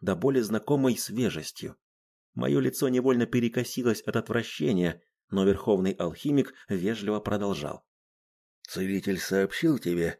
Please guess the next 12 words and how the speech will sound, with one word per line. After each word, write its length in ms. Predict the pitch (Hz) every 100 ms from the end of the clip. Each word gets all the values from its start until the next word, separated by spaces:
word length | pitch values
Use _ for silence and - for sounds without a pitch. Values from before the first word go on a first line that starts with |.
| -
безрадостную 960 | 87 104 87 92 85 85 - 101 104 101
новость?» 600 | 95 73 - - - - _ _ _ _ _ _ _ _ _ -
«Да, 420 | 80 117 87 71 - -
я 340 | 85 92 101
умру, 400 | 110 120 95 73 - _ -
а 180 | - 85
в 60 |
это 200 | 95 90
тело 300 | 82 120 101
поместят 580 | 90 92 90 - 101 - _ _
другую 480 | 107 107 95 98 95
душу». 460 | 87 78 - 76